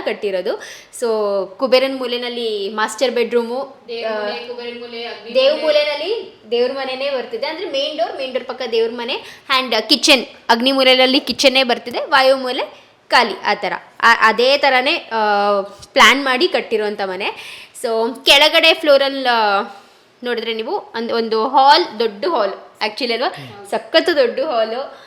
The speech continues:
Speaker 1: ಮೆಟ್ಲು ಬರುತ್ತೆ. ಮತ್ತೆ ಈ ಕಡೆ ಸೈಡ್ ಎರಡು ಕಿಚನ್, because ನಮ್ಮ ಊರ್ ಕಡೆ ಎಲ್ಲ, ಆ, ನಾನ್ ವೆಜ್ ಮಾಡಲ್ಲ ಈ, ಆ, ಒಂದೇ ಕಿಚನಲ್ಲಿ. So ಅದಕ್ಕೆ ನಾನ್ ವೆಜ್ಗೆ ಅಂತ ಒಂದು ಸಪ್ರೇಟ್, ಆ, ಕಿಚನ್, ಮತ್ತೆ ವೆಜ್ಗೆ ಅಂತ ಒಂದು ಸಪ್ರೇಟ್ ಕಿಚನ್, ಒಂದು ಡೈನಿಂಗ್ ಹಾಲ್, ಒಂದು ದೇವ್ರ ಮನೆ. ಮತ್ತೆ ಮೇಲ್ಗಡೆಗೆ ಹೋದ್ರೆ,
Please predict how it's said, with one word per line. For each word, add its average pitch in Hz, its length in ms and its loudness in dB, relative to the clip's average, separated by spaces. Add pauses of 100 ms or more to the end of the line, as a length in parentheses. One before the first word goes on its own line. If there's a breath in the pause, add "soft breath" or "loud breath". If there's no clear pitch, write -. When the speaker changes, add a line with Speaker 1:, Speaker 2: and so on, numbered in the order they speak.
(160 loud breath)
Speaker 1:
ಮೆಟ್ಲು 233 340 -4
ಬರುತ್ತೆ. 233 680 -4
ಮತ್ತೆ 220 240 -6
ಈ 247 100 -6
ಕಡೆ 285 240 2
ಸೈಡ್ 302 180 0
ಎರಡು 277 300 2
ಕಿಚನ್, 247 300 -4
because 262 240 0
ನಮ್ಮ 262 160 -4
ಊರ್ 285 140 -4
ಕಡೆ 277 160 -2
ಎಲ್ಲ, 262 200 -2 (480 loud breath)
ಆ, 220 160 -2
ನಾನ್ 262 340 -4
ವೆಜ್ 285 200 -4
ಮಾಡಲ್ಲ 220 340 -2 (200)
ಈ, 214 200 -12
ಆ, 190 240 -6
ಒಂದೇ 233 300 -4
ಕಿಚನಲ್ಲಿ. 214 600 -10
So 370 120 -12
ಅದಕ್ಕೆ 240 360 -8
ನಾನ್ 254 320 -10
ವೆಜ್ಗೆ 269 300 -8
ಅಂತ 277 280 -10
ಒಂದು 277 120 -10
ಸಪ್ರೇಟ್, 262 520 -10
ಆ, 196 300 -8
ಕಿಚನ್, 254 640 -14
ಮತ್ತೆ 240 180 -10
ವೆಜ್ಗೆ 220 360 -8
ಅಂತ 226 120 -8
ಒಂದು 220 160 -10
ಸಪ್ರೇಟ್ 208 320 -14
ಕಿಚನ್, 226 260 -10
ಒಂದು 220 140 -8
ಡೈನಿಂಗ್ 214 400 -10
ಹಾಲ್, 202 200 -6
ಒಂದು 208 160 -8
ದೇವ್ರ 196 240 -2
ಮನೆ. 196 300 -10 (460 loud breath)
ಮತ್ತೆ 311 400 0
ಮೇಲ್ಗಡೆಗೆ 262 600 -6
ಹೋದ್ರೆ, - 560 -10